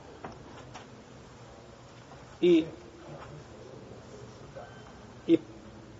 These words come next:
ranjenje sa sabah namazom ulazi u općenitost riječi poslanika, sallallahu alejhi ve selleme, "Es salatu li awwali waqtiha." Da je najbolje djelo namaz u prvo vrijeme. U hadisu koga bilježe Buhari i Muslim, bez ovoga dodatka, namaz u prvo vrijeme,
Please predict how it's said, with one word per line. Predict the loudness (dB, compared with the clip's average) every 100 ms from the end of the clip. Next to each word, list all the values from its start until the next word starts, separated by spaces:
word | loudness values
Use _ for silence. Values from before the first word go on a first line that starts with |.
| -14 -14 0 12
ranjenje | 12 12 12 12
sa | 10 10
sabah | 12 12 12
namazom | 8 8 10 12 12 10 10
ulazi | 12 12 12 12 4 4 -4 -10 12
u | 12
općenitost | 12 8 12 12 12 12 10 10 6 -6 -12 -4 12
riječi | 12 12 12
poslanika, | 8 8 8 6 6 6
sallallahu | 8 10 12 12 12
alejhi | 8 8
ve | 6
selleme, | 6 8 10 8 2 -10 -12 -14 6
"Es | 6
salatu | 8 10 12 12 12 10
li | 10 12
awwali | 12 12 12
waqtiha." | 10 8 2 2 2 -2 -12 -14 -14 -16 -16 -16 -16 -18 -16 8
Da | 10
je |
najbolje | 12 12 12 12
djelo | 12 12
namaz | 12 12 12 10
u | 8
prvo | 10 12
vrijeme. | 12 10 6 4 0 0
U |
hadisu | 4 4 4 6
koga | 10 12 10 6 -10 -10 8
bilježe | 12 12 12
Buhari | 10 10 10
i | 10
Muslim, | 8 6 10
bez | 12 12
ovoga | 12 12
dodatka, | 12 12 12 10 8
namaz | 6 6 6
u | 4
prvo | 8 8
vrijeme, | 8 6 6